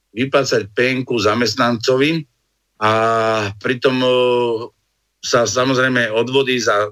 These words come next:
do zdravotného poistenia a sociálneho poistenia odvádzajú takisto zamestnávateľom za zamestnanca. Takže vlastne, keď sa to koľko razy tak naráta, takže z tých deväťsto eur čistého, o, zamestnan-,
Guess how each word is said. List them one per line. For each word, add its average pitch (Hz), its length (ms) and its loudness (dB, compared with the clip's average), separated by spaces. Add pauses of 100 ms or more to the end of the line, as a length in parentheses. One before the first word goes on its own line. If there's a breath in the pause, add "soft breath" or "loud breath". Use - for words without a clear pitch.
do 110 80 0
zdravotného 120 480 -2
poistenia 120 280 0
a - 80 -10
sociálneho 123 360 0
poistenia 120 640 0
odvádzajú 120 720 0
takisto 120 400 -2
zamestnávateľom 117 720 0
za 107 160 2
zamestnanca. 110 960 0 (800)
Takže 113 240 2
vlastne, 123 320 0
keď 135 120 2
sa 143 120 0
to 127 160 -4
koľko 135 320 0
razy 123 160 -4
tak 107 160 -2
naráta, 123 400 0
takže 113 320 -2
z - 80 -18
tých 104 160 -6
deväťsto 143 400 2
eur 139 240 2
čistého, 135 560 -2
o, 117 320 2
zamestnan-, 127 720 -2